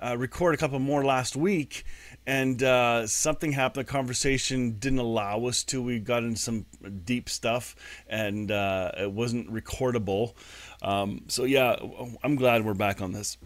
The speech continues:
And, uh, we're gonna cover a lot more topics as we go, and I'm gonna interview other people as well. I love having Richard and Bill. I think, uh, uh, somehow our chemistry works really well.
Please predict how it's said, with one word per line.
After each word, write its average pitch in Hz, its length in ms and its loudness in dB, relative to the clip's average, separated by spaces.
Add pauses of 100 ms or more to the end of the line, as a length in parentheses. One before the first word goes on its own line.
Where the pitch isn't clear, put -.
(260)
And, 120 240 2
uh, 117 40 2
we're 160 120 2
gonna 220 160 4
cover 143 240 4
a 110 60 6
lot 131 320 4
more 123 100 0
topics 113 460 -2
as 98 120 -4
we 104 80 -8
go, 107 220 -2
and 120 80 0
I'm 160 120 0
gonna 180 160 2
interview 175 360 0
other 175 220 4
people 147 280 -2
as 117 100 0
well. 120 280 2 (800)
I 131 60 2
love 131 360 4
having 131 320 4
Richard 120 300 0
and 107 120 0
Bill. 127 220 2
I 123 60 0
think, 120 320 -4 (360)
uh, 107 400 0 (420)
uh, 95 180 -12
somehow 180 600 2
our 135 160 2
chemistry 139 500 0
works 117 260 -4
really 104 400 0
well. 90 540 -4